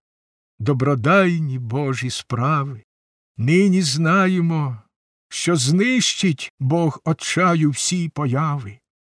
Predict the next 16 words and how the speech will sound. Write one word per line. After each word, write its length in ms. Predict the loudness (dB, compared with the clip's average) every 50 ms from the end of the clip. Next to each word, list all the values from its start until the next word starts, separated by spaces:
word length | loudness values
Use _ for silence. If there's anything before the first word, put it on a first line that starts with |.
| _ _ _ _ _ _ _ _
Руки 400 | -4 -4 -2 -2 -4 -4 -4 -4
звівши, 680 | -4 -4 -6 -6 -6 -6 -6 -6 -6 -8 -6 -6 -8 -8
цар 380 | -8 -6 -4 -2 -2 0 0
індійський 840 | 0 0 0 -2 -2 -2 -2 -2 -2 -4 -4 -4 -4 -4 -4 -4 -8 -10 _ _ _ _ _
проказав 640 | -6 -6 -4 -4 -4 -4 -2 -2 0 0 -2 -2
молитву 580 | -2 -4 -4 -2 -2 -2 -4 -4 -6 -10 -10 -10
слави, 680 | -8 -8 -6 -4 -4 -2 -2 -2 -2 -2 -4 -6 -8 -10 -16 -20 -20 -20 -20 -20 -20 -20 _ _ _ _ _ _
і 100 | -2 0
тоді 320 | 2 2 4 4 4 4
ввійшли 460 | 4 2 2 0 0 -2 -2 0 0
в 80 | 0 0
печеру, 720 | -2 -4 -6 -4 -4 0 2 2 2 2 2 0 -2 -4 -8 -12 _ _ _ _ _ _ _ _ _ _ _ _
і 100 | 2 4
Асмат 500 | 4 4 4 2 2 2 2 2 0 -4
принесла 680 | -6 -4 -4 -2 -2 -2 -2 -2 -4 -4 -6 -6 -6
страви. 720 | -4 -4 -4 -4 -4 -2 0 0 2 2 0 0 -2 -6